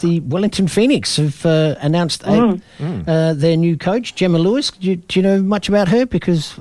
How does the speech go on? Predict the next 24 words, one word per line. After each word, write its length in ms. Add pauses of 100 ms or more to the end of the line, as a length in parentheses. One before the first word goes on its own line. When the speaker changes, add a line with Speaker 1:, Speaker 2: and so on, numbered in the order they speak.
(120)
Speaker 1:
I've 220
got 80
to 80
be 140
honest, 280
I 140
don't. 420
Speaker 2:
<laughs> 60 (920)
I 1400
only 140
know 240
what 200
they've 220
put 140
out 180
in 60
the 400
Speaker 1:
<laughs> 580
Speaker 2:
release. 180
It 20
all 240
sounds 400
very 400
exciting. 800